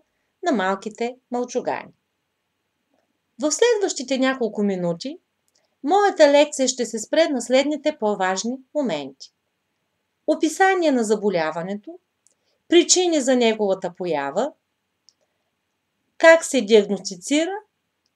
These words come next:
как се лекува, какво трябва да знаем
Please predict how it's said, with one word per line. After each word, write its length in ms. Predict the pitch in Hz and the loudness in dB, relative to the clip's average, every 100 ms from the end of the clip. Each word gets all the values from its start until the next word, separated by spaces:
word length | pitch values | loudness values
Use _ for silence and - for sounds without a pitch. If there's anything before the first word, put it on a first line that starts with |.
| _ _ - | _ _ 2
как 260 | 226 208 | 4 4
се 220 | - 196 | 2 2
лекува, 600 | 180 170 - 196 233 349 - _ _ _ _ _ _ | 4 0 0 2 4 2 -2 _ _ _ _ _ _
какво 360 | - 370 339 320 | -4 0 4 4
трябва 300 | 277 269 254 | 4 4 4
да 120 | 240 | 2
знаем 520 | 220 233 214 202 170 | 0 2 2 2 -2